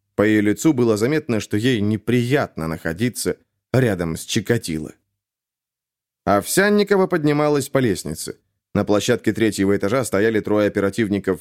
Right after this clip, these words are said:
в штатском. Старший лейтенант вопросительно посмотрела на них. «Всё в порядке»,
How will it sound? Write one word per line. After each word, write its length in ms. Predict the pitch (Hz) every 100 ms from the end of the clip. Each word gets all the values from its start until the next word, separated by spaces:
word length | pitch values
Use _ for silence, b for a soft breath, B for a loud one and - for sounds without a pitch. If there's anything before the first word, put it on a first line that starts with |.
| -
в 60 |
штатском. 640 | - - 127 - - 76 - _ _ _ _
Старший 460 | - 147 156 127
лейтенант 440 | 147 131 156 196 180
вопросительно 680 | 180 165 156 185 196 180 175
посмотрела 680 | 175 170 170 156 127 87
на 100 | 82
них. 220 | 80 82 - _ _ _ _ _ _ _ _
«Всё 220 | - - 127
в 80 |
порядке», 640 | - 127 135 113 _ _